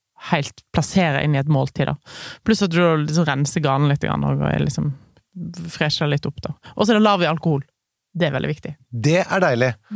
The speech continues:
Speaker 2: Fordi de nettopp ikke har gjæret helt ut, ikke
Speaker 1: Mm,
Speaker 2: sant?
Speaker 1: mm.
Speaker 2: Så det er derfor det blir sukker igjen i vinen.
Speaker 1: Mm.
Speaker 2: Fordi jern spiser sukker,
Speaker 1: Mm.
Speaker 2: og det blir alkohol.
Speaker 1: Ja.
Speaker 2: Så har vi repetert det.
Speaker 1: Ja. Ja, da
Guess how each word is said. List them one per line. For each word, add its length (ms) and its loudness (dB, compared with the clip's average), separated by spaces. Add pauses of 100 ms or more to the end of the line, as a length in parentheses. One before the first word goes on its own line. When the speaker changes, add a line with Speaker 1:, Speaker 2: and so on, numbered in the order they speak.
(420)
Speaker 2:
Fordi 380 2
de 140 2
nettopp 300 2
ikke 200 0
har 140 2
gjæret 560 2
helt 320 0
ut, 180 -4
ikke 140 0
Speaker 1:
Mm, 40 4
Speaker 2:
sant? 260 0
Speaker 1:
mm. 260 2 (160)
Speaker 2:
Så 380 0 (120)
det 200 -4
er 60 4
derfor 200 2
det 60 0
blir 100 2
sukker 240 -2
igjen 140 2
i 120 2
vinen. 200 2
Speaker 1:
Mm. 320 4 (600)
Speaker 2:
Fordi 680 2
jern 360 2
spiser 300 -4
sukker, 420 -2
Speaker 1:
Mm. 100 4
Speaker 2:
og 200 0
det 240 0
blir 140 0
alkohol. 300 -2 (180)
Speaker 1:
Ja. 120 -2 (160)
Speaker 2:
Så 200 -6 (640)
har 80 0
vi 60 4
repetert 380 -2
det. 120 -4 (120)
Speaker 1:
Ja. 160 0 (400)
Ja, 120 2
da 100 4